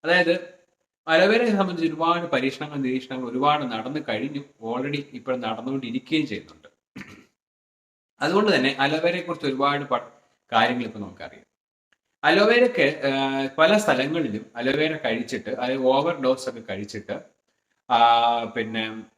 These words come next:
ലിവർ ഡാമേജ് ആവുന്നതായിട്ടും, ആ, കിഡ്നി ഡാമേജ് ആയതായിട്ടും ഒക്കെ പലതരത്തിലുള്ള കേസ് റിപ്പോർട്ടുകളുണ്ട്.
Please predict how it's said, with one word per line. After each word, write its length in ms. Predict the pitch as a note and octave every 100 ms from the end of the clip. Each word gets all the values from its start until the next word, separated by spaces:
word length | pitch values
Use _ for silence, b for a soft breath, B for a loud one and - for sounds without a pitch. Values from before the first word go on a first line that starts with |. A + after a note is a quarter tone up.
| _ C#3
ലിവർ 540 | C#3+ D3+ F#3 F#3+ - - _ C3+ C3
ഡാമേജ് 360 | B2+ A2+ A2+ G#2+
ആവുന്നതായിട്ടും, 540 | G2 G2 G2 F2 - - _ _ _ _ -
ആ, 60 | B2+
കിഡ്നി 500 | - E3 F#3 F#3+ - C3
ഡാമേജ് 360 | B2 A#2 A#2 G#2+
ആയതായിട്ടും 560 | G2+ G2+ G2+ G2+ G2 F#2+
ഒക്കെ 320 | D3 D#3 - _ C3
പലതരത്തിലുള്ള 640 | C#3 C#3+ A2 G#2+ A#2+ A2
കേസ് 320 | - A2+ A2
റിപ്പോർട്ടുകളുണ്ട്. 640 | A2 A2 G2+ F#2 E2+ D2+